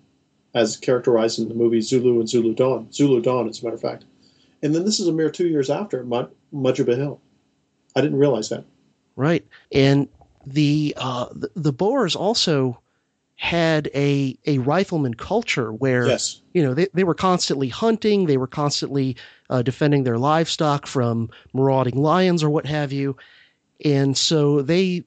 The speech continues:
Speaker 2: they just were used to shooting a rifle from almost the time they could walk.
Speaker 1: Yeah.
Speaker 2: Whereas a lot of the British soldiers were not. Uh, the,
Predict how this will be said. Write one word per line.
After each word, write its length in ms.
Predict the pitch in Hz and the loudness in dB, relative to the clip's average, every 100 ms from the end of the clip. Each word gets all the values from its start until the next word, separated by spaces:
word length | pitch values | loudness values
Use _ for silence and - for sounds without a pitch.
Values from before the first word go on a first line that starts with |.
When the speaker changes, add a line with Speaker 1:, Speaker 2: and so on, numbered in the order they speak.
| _ | _
Speaker 2:
they 220 | 143 160 190 | -2 0 2
just 320 | 185 - - | 0 -2 -2
were 120 | 151 | -2
used 440 | 127 147 226 - | 0 -2 -2 -4
to 340 | - 120 120 117 _ | -2 0 0 -4 _
shooting 380 | - - 175 143 | -6 0 2 2
a 40 | 123 | 0
rifle 360 | 170 208 135 | 0 0 -2
from 420 | - 135 123 120 - _ - | -2 -2 -2 -4 -8 _ -4
almost 280 | 151 156 - | 0 0 -2
the 60 | |
time 220 | - 151 | -2 0
they 100 | 143 | 0
could 300 | 123 107 104 | -2 -8 -6
walk. 480 | 135 170 107 - - - - | 0 0 0 -6 -18 -20 -2
Speaker 1:
Yeah. 180 | 127 110 - _ | -2 -2 -8 _
Speaker 2:
Whereas 460 | 143 143 139 135 127 139 | 0 2 4 2 0 0
a 60 | |
lot 180 | 156 175 | 0 0
of 80 | 127 | -2
the 80 | 120 | -2
British 340 | 170 214 - | -2 -2 -2
soldiers 720 | 151 131 131 123 120 - - _ _ _ _ | -2 0 0 -2 -2 -4 -6 _ _ _ _
were 220 | 143 135 | 0 2
not. 360 | 135 160 120 - | 2 2 0 -2
Uh, 120 | 143 | -6
the, 180 | 135 | -6